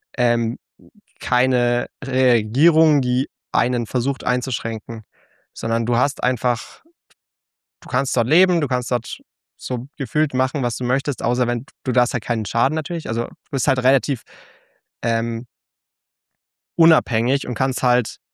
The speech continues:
ja, deine Kaufverträge treffen, ohne dass du irgendwie Probleme machst, bevor du dir irgendwelche, äh, Gesetzesregulierungen anschauen musst und kannst halt einfach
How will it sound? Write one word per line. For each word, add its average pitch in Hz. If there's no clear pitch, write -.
ja, 120
deine 127
Kaufverträge 131
treffen, 139
ohne 139
dass 120
du 131
irgendwie 117
Probleme 127
machst, 117
bevor 123
du 120
dir 120
irgendwelche, 120
äh, 71
Gesetzesregulierungen 120
anschauen 117
musst 117
und 123
kannst 120
halt 117
einfach 113